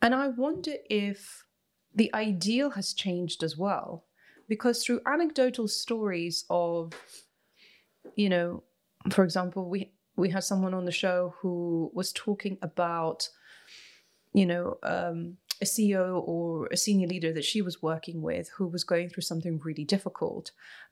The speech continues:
And she encouraged him to come forward and to talk about that. So to some extent, be vulnerable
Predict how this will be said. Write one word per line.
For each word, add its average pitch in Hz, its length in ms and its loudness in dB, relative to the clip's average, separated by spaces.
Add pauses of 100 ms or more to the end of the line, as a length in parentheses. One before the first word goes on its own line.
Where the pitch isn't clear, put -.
And 185 400 2
she 254 180 4
encouraged 196 580 0
him 180 400 0
to 170 640 -2
come 180 220 -2
forward 175 500 -2
and 175 220 -4
to 170 120 -6
talk 233 200 -2
about - 280 -4
that. - 160 -2
So 214 120 -4
to 226 260 2
some 220 300 -2
extent, 202 340 0
be 180 120 -2
vulnerable 165 500 -2